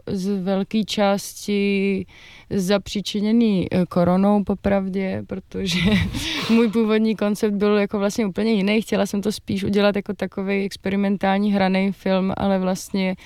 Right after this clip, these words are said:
eh, pak se nám všechno zkomplikovalo. Natáčela jsem to v březnu, když bylo všechno úplně největší, největším psychu.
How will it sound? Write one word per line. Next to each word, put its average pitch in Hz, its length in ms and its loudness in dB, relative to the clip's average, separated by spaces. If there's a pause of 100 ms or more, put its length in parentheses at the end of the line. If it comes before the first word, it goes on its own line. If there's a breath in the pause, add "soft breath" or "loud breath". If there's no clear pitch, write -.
(340 loud breath)
eh, 185 300 4
pak 180 160 0
se - 140 -2
nám 185 260 2
všechno 196 280 0
zkomplikovalo. 190 760 0
Natáčela 185 480 0
jsem 190 180 -4
to 208 100 -2
v 196 60 -2
březnu, 185 500 2
když 180 220 0
bylo 180 280 2
všechno 190 380 -2
úplně 190 260 0
největší, 185 360 0
největším 185 560 0
psychu. - 560 -2